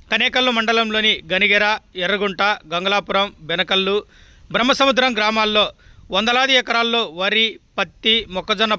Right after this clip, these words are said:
పంటలు నేలకొరిగాయి. రైతులకు తీరని నష్టం వాటిల్లింది. పలు చోట్ల విద్యుత్ స్తంభాలు కూడా నేలకొరిగాయి. రాయదుర్గం మండలంలోని ఆవులదట్ల గ్రామంలో ధర్మనాయక్కు చెందిన మామిడి తోటలో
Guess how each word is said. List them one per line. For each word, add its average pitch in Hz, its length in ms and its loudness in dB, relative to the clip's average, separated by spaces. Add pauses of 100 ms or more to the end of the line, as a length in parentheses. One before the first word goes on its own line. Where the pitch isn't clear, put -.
పంటలు 208 400 0
నేలకొరిగాయి. 185 600 0 (420)
రైతులకు 254 460 2 (120)
తీరని 240 420 4
నష్టం 214 300 -4
వాటిల్లింది. 165 480 -4 (400)
పలు 220 120 4 (100)
చోట్ల 262 220 4 (240)
విద్యుత్ 214 420 2
స్తంభాలు 220 440 0
కూడా 214 160 2 (120)
నేలకొరిగాయి. 185 640 0 (480)
రాయదుర్గం 247 460 2
మండలంలోని 233 480 0 (120)
ఆవులదట్ల 220 420 -2
గ్రామంలో 196 400 -2 (200)
ధర్మనాయక్కు 214 640 -2
చెందిన 196 240 -2 (160)
మామిడి 190 320 -4
తోటలో 185 320 0